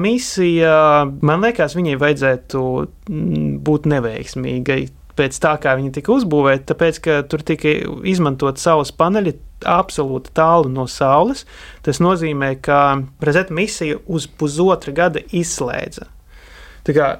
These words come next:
tas kosmiskais kuģis lido visumā, un uz pusotru gadu mēs viņu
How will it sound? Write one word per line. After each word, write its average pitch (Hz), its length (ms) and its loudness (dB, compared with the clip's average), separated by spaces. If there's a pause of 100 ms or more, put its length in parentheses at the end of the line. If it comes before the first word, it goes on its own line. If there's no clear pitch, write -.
tas - 300 -8
kosmiskais 180 400 -2
kuģis 160 320 -2
lido 180 480 2 (180)
visumā, 180 640 0 (100)
un 175 140 2
uz 175 100 -4
pusotru 190 320 0
gadu 202 160 0
mēs 156 160 -4
viņu 165 220 -6